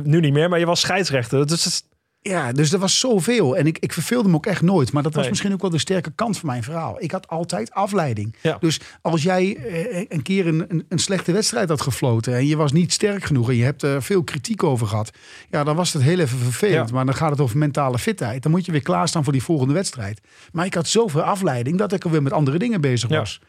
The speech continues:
Speaker 1: Ja, dus
Speaker 2: Dus
Speaker 1: dat ook echt te ondernemen en dan denk ik, "Oké, ik heb verschillende opties. Ik kan dit doen, dat doen, dat doen." Je wil waarschijnlijk ook alles nog goed doen, kan ik me voorstellen.
Speaker 2: Ja, met name. En met name dat laatste. Ik heb wel een, eh, een, een, een drive om te willen winnen. Ik ben wel iets meer,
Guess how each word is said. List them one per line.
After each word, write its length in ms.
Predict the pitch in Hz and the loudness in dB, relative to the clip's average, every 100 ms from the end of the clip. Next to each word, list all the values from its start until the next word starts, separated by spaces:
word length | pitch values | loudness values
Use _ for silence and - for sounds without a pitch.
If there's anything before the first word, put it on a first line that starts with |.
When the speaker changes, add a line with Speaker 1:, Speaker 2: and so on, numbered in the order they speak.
| _ _ - | _ _ -6
Speaker 1:
Ja, 100 | 139 | 0
dus 160 | 160 | 2
Speaker 2:
Dus 0 | 202 | 2
Speaker 1:
dat 60 | 196 | 2
ook 80 | 190 | 0
echt 140 | 180 | 0
te 80 | 190 | 2
ondernemen 420 | 180 175 185 185 | 2 2 2 2
en 60 | 156 | 0
dan 80 | |
denk 140 | 151 160 | 0 0
ik, 60 | |
"Oké, 160 | 139 165 | 0 2
ik 140 | 139 131 | 2 0
heb 160 | - - | -6 -14
verschillende 540 | - 147 175 165 151 | -8 -2 0 2 2
opties. 440 | 170 185 - 175 | 0 0 0 0
Ik 80 | 151 | 0
kan 120 | 139 139 | 0 0
dit 160 | 170 | 2
doen, 160 | 151 143 | 2 2
dat 140 | 143 | 2
doen, 120 | 135 | 2
dat 160 | 135 156 | 2 2
doen." 140 | 156 | 2
Je 80 | 147 | 2
wil 260 | 127 127 - _ _ _ _ | 0 -4 -8 _ _ _ _
waarschijnlijk 340 | - 127 117 123 | -10 -4 -4 -4
ook 60 | 117 | -4
alles 180 | 113 | -4
nog 120 | 113 107 | -2 -2
goed 200 | 143 143 | -2 0
doen, 240 | 151 170 - _ _ _ | -2 -4 -10 _ _ _
kan 120 | 147 | -4
ik 60 | 147 | -2
me 80 | 143 | -2
voorstellen. 540 | 151 151 - 165 170 - | -2 -4 -4 -4 -4 -4
Speaker 2:
Ja, 160 | 135 113 | -4 -2
met 160 | 104 | -2
name. 360 | 110 127 120 104 - | -2 -4 -4 -6 -6
En 140 | - 123 | -4 -2
met 100 | 127 | 0
name 240 | 135 139 | 0 0
dat 140 | 131 120 | 0 2
laatste. 300 | 131 127 120 | 2 0 -2
Ik 100 | 117 | -2
heb 100 | 113 | -2
wel 160 | 131 | 0
een, 200 | 131 131 | 0 0
eh, 120 | 127 120 | 0 -2
een, 300 | - 117 131 - 123 147 147 | -2 -4 -4 -10 -12 -12 -10
een, 180 | 123 127 | -8 -6
een 100 | 123 | -4
drive 320 | 123 123 127 | -2 0 0
om 60 | 139 | -2
te 100 | 123 | -2
willen 180 | 120 117 | 0 2
winnen. 220 | 139 110 | 2 0
Ik 120 | 95 | -2
ben 160 | 107 123 | -2 0
wel 140 | 135 | 0
iets 320 | - 208 190 - | 2 0 0 0
meer, 460 | 147 143 135 117 | 2 2 2 0